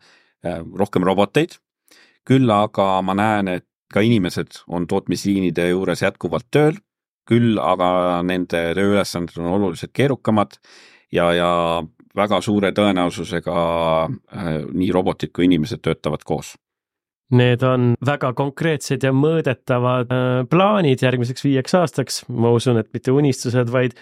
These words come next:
Speaker 2: eesmärgid, mille nimel igapäevaselt, äh, nii üksik-, i-, indiviidina kui meeskonnana kui ka grupina töötada. Nii et, äh, mehed, tuleb soovida teile,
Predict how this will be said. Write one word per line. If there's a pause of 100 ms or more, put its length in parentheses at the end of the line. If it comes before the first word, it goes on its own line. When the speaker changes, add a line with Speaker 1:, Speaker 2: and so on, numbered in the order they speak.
(140)
Speaker 2:
eesmärgid,
mille (340)
nimel
igapäevaselt, (100)
äh, (420)
nii
üksik-,
i-, (160)
indiviidina
kui
meeskonnana
kui
ka
grupina
töötada. (640)
Nii
et,
äh,
mehed, (180)
tuleb
soovida
teile,